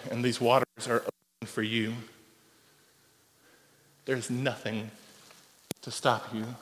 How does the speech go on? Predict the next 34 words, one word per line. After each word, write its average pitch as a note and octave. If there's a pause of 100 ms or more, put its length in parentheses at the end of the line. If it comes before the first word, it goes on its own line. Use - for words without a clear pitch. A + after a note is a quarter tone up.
(220)
from A2+
being A2
baptized. A2 (2000)
He D3
models D3 (540)
this C3
love D3+
of B2+
God C#3
that, B2 (220)
uh, B2
somehow, D3+ (400)
uh, A#2 (320)
burst C#3+
forth D#3+
at B2
Pentecost, -
where C#3
the C3+
movement, E3+ (320)
uh, C#3+
began E3
in D#3+
Jerusalem D#3+
but B2+
went E3
across D#3
the -
world D#3
saying, D3 (320)
"It F#3+
does D#3
not C#3+
matter D3+